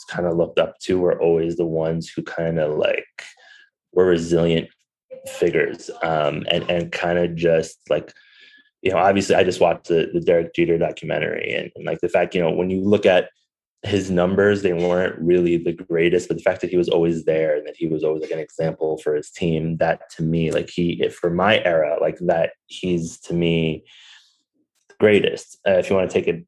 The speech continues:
a step further in, like, all of baseball history, like, Lou Gehrig, holy, you know, like, goddamn, like, that guy, you know, went through it all and, and, you know, and, and talk about grace, like, that guy was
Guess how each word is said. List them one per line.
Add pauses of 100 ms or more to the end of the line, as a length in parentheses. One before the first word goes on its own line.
(120)
a
step
further
in,
like,
all
of
baseball
history,
like,
Lou
Gehrig, (120)
holy, (100)
you
know,
like,
goddamn,
like,
that
guy, (960)
you
know,
went
through
it
all
and,
and,
you
know, (760)
and,
and
talk
about
grace,
like,
that
guy
was